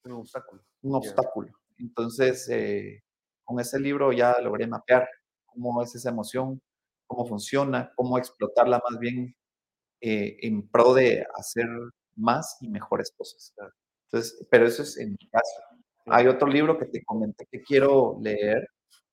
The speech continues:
Speaker 2: que es, aquí lo tengo también enfrente, que se, se llama Hábitos Atómicos, que a veces pienso que a ver si no son primos,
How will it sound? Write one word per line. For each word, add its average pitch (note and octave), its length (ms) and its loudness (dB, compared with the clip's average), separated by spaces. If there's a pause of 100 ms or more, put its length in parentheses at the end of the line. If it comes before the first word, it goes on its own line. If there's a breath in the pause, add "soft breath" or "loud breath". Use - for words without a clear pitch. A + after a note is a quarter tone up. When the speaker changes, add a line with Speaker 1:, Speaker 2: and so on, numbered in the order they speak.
(300)
Speaker 2:
que A2+ 380 -2
es, A2+ 260 -10
aquí B2+ 220 -16
lo C3+ 160 -2
tengo C#3 300 -8
también A2+ 360 -4
enfrente, D3+ 560 -4 (800)
que A#2+ 100 -2
se, - 320 -14
se - 160 -8
llama A#2+ 480 0
Hábitos C#3 540 4
Atómicos, F3+ 680 0
que C3 80 4
a B2+ 40 6
veces C3+ 280 2
pienso D3 220 -6 (100)
que B2 80 4
a A#2 40 6
ver A#2 100 2
si C3+ 100 -8
no C3+ 80 -6
son C3+ 200 -6
primos, G3 440 -4